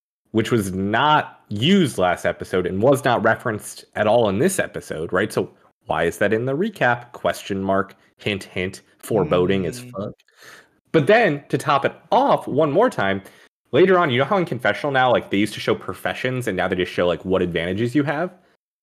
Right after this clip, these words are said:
Speaker 1: They very clearly ascribed an idol to Julie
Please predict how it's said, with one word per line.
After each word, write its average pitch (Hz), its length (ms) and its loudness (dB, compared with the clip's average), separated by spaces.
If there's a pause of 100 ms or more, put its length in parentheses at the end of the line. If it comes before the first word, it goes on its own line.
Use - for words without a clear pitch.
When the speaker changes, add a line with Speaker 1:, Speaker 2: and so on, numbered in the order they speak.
(720)
Speaker 1:
They 151 260 4
very 170 380 4
clearly 131 560 2
ascribed 113 680 2
an 104 100 0
idol 92 320 0
to - 140 -6
Julie 85 440 -6